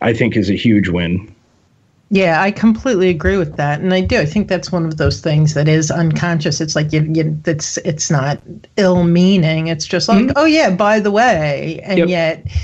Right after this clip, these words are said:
Speaker 2: unless you know how, how damaging and difficult that can be for the child. And,
Speaker 1: Well,
Speaker 2: and
Speaker 1: 'cause you
Speaker 2: it's
Speaker 1: don't,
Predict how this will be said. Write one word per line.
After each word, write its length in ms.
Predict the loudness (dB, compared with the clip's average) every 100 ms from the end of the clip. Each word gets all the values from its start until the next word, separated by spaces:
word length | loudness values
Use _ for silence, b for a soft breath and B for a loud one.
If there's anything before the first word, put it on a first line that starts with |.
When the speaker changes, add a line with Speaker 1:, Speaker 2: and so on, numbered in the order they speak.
| B B
Speaker 2:
unless 420 | -2 0 0 -2 -2
you 160 | 0
know 760 | 0 0 0 -2 -2 -4 -6 -8
how, 420 | -6 -4 -2 -4 -10 -16 -20 -12
how 420 | -6 -2 -2 -6 -10 B B B B -4
damaging 800 | 0 2 2 2 0 -2 -2 -2
and 180 | -2 -2
difficult 500 | -2 -2 -4 -4 -4
that 180 | -2 -4
can 140 | -2 -2
be 140 | -2
for 120 | -2
the 140 | -4 -4
child. 720 | 0 0 2 0 0 0 -4
And, 320 | -2 2 4 4
Speaker 1:
Well, 100 | 4
Speaker 2:
and 120 | 4
Speaker 1:
'cause 160 | 4 4
you 60 |
Speaker 2:
it's 80 | 4
Speaker 1:
don't, 180 | 2 -2